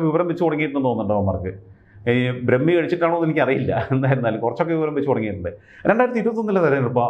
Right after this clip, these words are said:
ആ, രണ്ടായിരത്തി പത്തൊമ്പതില് ഈ മുരളീധരൻ വടകരയിൽ വന്ന് മത്സരിച്ച് വിജയിച്ചപ്പോൾ പിന്നീട് അവിടെ നടന്നിട്ടുള്ള ഉപതെരഞ്ഞെടുപ്പിൽ അവിടെ വി കെ പ്രശാന്ത് ജയിച്ചു. അപ്പോഴും സി പി എം അടിയിൽപ്പെട്ടു പോയി. രണ്ടായിരത്തി ഇരുപത്തി ഒന്നിലെ, ആ, പിന്നെ തെരഞ്ഞെടുപ്പിൽ വീണ്ടും വി കെ പ്രശാന്ത് മത്സരിച്ചു.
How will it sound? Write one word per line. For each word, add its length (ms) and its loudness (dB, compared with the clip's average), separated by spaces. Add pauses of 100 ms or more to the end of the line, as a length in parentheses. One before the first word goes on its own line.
ആ, 40 4 (100)
രണ്ടായിരത്തി 400 0
പത്തൊമ്പതില് 480 0 (720)
ഈ 120 4 (120)
മുരളീധരൻ 460 2 (220)
വടകരയിൽ 460 2
വന്ന് 180 0
മത്സരിച്ച് 360 -2
വിജയിച്ചപ്പോൾ 460 0
പിന്നീട് 220 0
അവിടെ 180 0
നടന്നിട്ടുള്ള 400 -2
ഉപതെരഞ്ഞെടുപ്പിൽ 480 -2
അവിടെ 180 0
വി 140 0
കെ 120 0
പ്രശാന്ത് 360 -4
ജയിച്ചു. 240 -14 (1400)
അപ്പോഴും 240 2 (540)
സി 120 6
പി 80 2
എം 100 2
അടിയിൽപ്പെട്ടു 380 0
പോയി. 140 -2 (1120)
രണ്ടായിരത്തി 420 2
ഇരുപത്തി 320 2
ഒന്നിലെ, 240 2 (240)
ആ, 20 4 (560)
പിന്നെ 300 2
തെരഞ്ഞെടുപ്പിൽ 360 0 (100)
വീണ്ടും 280 2
വി 100 2
കെ 140 0
പ്രശാന്ത് 340 -2
മത്സരിച്ചു. 400 -6